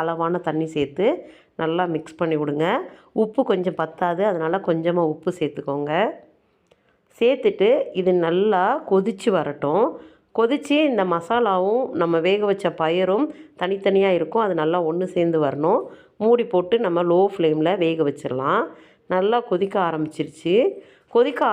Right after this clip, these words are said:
ஆரம்பிச்சதுமே நல்லா ஒரு தடவை கிண்டி விடுங்க, இல்லாட்டி அடியில பிடிக்க ஆரம்பிச்சிரும். கொதிச்சு நல்லா வத்திருச்சு. இப்போ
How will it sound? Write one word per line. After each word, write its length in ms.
ஆரம்பிச்சதுமே 680
நல்லா 240
ஒரு 100
தடவை 220
கிண்டி 260
விடுங்க, 320
இல்லாட்டி 320
அடியில 280
பிடிக்க 220
ஆரம்பிச்சிரும். 540
கொதிச்சு 400
நல்லா 280
வத்திருச்சு. 600
இப்போ 220